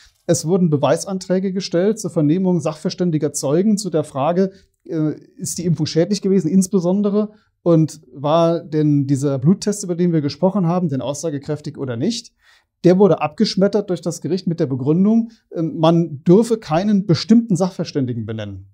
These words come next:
Das muss man sich mal vorstellen, auf der Zunge zergehen lassen. Ich meine, immerhin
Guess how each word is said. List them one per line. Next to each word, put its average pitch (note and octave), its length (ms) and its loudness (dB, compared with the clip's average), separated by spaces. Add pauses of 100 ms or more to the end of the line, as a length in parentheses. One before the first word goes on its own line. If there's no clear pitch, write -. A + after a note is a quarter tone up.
(580)
Das - 160 0
muss F#3 120 4
man F#3+ 120 0
sich E3 120 -6
mal E3 240 -2
vorstellen, F#3+ 380 -4
auf - 80 -8
der D#3+ 100 -6
Zunge G#3+ 240 0
zergehen F#3+ 320 0
lassen. C#3+ 180 0
Ich - 220 -20
meine, G3 280 4
immerhin G#3+ 680 4